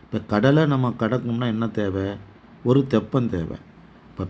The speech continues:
பிறவி என்கிற பெருங்கடலை நீந்த வேண்டுமென்றால், இறைவன் அடியாகி ஒரு தெப்பம் நமக்கு தேவைன்னு சொல்லியிருக்கணும். ஆ-, ஆனா பிறவியை பெருங்கடலா உருவகம் செய்த வள்ளுவர்,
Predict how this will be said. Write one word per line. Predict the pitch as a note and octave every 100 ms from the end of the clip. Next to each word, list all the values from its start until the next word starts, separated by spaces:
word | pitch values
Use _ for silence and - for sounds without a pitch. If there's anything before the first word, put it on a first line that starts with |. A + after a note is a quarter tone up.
| -
பிறவி | A2 B2+ C#3+ E3 E3
என்கிற | B2+ A#2+ C#3 C#3+
பெருங்கடலை | A2 A2 C3 B2 A2+ A#2
நீந்த | A2 G#2 A#2 A#2
வேண்டுமென்றால், | G2+ F#2 E2+ D2+ E2+ F#2+ G2+ G2+ - - -
இறைவன் | G#2 C3 C#3+
அடியாகி | B2 G#2 B2 B2+ A#2+ D3
ஒரு | B2+ A2
தெப்பம் | G#2+ G#2 C#3+
நமக்கு | C3 A2+ G2+ G2
தேவைன்னு | G#2+ G#2+ A#2+ G#2
சொல்லியிருக்கணும். | F#2+ G2+ F2+ E2+ E2+ - - - - -
ஆ-, | F2+
ஆனா | G2+ A2 G2+ F#2+ C3 E3+ - - - -
பிறவியை | G#2+ C3 C#3+ D3+ D3+
பெருங்கடலா | D3+ A2+ B2+ B2+ C3
உருவகம் | C3+ A#2 A#2 A#2 A2
செய்த | G#2+ G2
வள்ளுவர், | F2 F2 G2+ F#2+ G2+